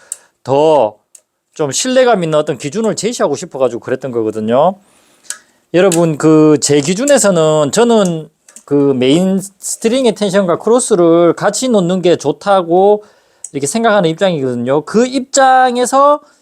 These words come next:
요렇게 똑같이 읽히도록 그렇게 세팅을 했어요. 개발을 했고. 그래서 그 느낌으로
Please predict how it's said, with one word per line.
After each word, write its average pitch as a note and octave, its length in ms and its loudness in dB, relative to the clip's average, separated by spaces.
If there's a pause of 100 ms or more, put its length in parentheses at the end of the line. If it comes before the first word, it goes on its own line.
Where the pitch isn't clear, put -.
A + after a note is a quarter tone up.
(220)
요렇게 E3+ 460 -2
똑같이 A#3 380 -2
읽히도록 E3 580 0
그렇게 B2 640 0 (1000)
세팅을 B3 440 0
했어요. E3 420 2
개발을 E3 400 0
했고. C3 560 0 (140)
그래서 C3+ 760 2 (1300)
그 F3 100 0
느낌으로 F#3 720 2